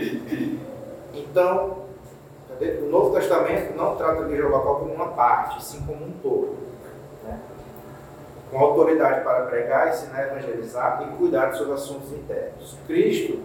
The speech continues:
está presente nela em plenitude.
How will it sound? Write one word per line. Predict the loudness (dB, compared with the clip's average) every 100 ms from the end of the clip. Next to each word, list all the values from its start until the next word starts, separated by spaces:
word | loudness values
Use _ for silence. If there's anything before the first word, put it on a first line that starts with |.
| -8
está | 2 6 6
presente | 6 4 2 -4 -6
nela | 0 2 2 -6
em |
plenitude. | -6 -6 -4 -4 -4 -2 -2 -4 -8